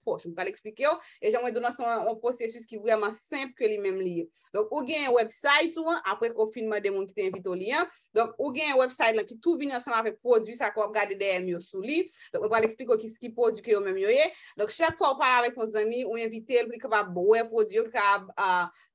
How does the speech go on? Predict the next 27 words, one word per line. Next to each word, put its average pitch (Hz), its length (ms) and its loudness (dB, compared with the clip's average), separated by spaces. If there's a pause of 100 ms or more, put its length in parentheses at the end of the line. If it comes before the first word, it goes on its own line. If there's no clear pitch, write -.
(140)
euh, 196 240 2
eseye 233 560 -2
pwodui, 196 480 -2
ok, 220 300 -4
ou 208 100 -2
ankouraje 220 540 -4
li 247 100 0
a 214 160 4
fè 180 140 -4
sa, 277 100 4 (320)
e 208 80 -6
ben, 240 160 -2
moun 285 160 -6
sa, 302 80 2 (240)
li 226 80 -2
menm 220 160 0
li 214 80 -4
pase 226 320 -2
li 208 140 -8
pou 214 100 -6
yon 196 80 -6
pwodui 196 240 -6
sou 180 240 -6
website 294 480 0
ou 311 160 -6
an. 311 80 -8 (240)
Donk, - 160 -4